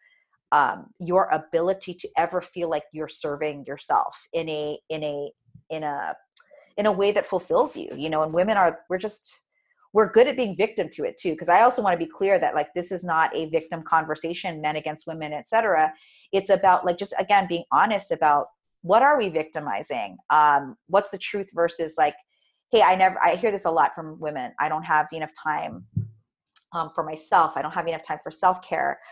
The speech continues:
Um, I feel like I'm giving all my time to other people, or anything left is reserved for my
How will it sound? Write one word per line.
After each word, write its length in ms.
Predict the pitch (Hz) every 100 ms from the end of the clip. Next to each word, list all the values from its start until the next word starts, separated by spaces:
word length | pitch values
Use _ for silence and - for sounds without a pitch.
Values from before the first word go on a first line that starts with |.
| - - -
Um, 440 | 165 156 147 147 147
I 80 | 170
feel 200 | 170 170
like 120 | 165
I'm 140 | 170 165
giving 500 | 170 170 160 156 - _ _
all 160 | 165 170
my 140 | 170
time 240 | 170 175 170
to 140 | -
other 160 | 170 160
people, 540 | - 214 - 156 147 156
or 180 | 151
anything 320 | 170 180 180 170
left 380 | 160 175 170
is 160 | 165 156
reserved 380 | 156 160 151 -
for 80 | 160
my 120 | 143